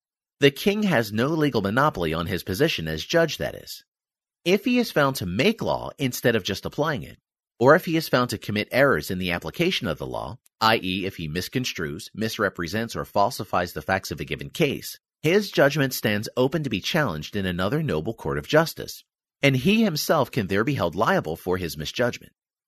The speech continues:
In short, the king may look like the head of a state, but he definitely is not a state, but instead part of a natural, vertically and hierarchically structured and stratified social order, an aristocracy.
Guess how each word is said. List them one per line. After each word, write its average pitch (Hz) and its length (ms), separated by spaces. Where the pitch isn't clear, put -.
In 254 160
short, 101 340
the 104 100
king 185 300
may 175 140
look 127 180
like 110 160
the - 80
head 101 160
of 82 80
a 76 60
state, 107 400
but 110 120
he 104 180
definitely 135 520
is 85 140
not 104 280
a - 80
state, - 580
but 107 120
instead 107 460
part 143 280
of 98 120
a 82 100
natural, 82 640
vertically 147 540
and 95 120
hierarchically 98 760
structured 151 580
and 95 140
stratified 135 600
social 78 360
order, - 280
an 95 100
aristocracy. 92 880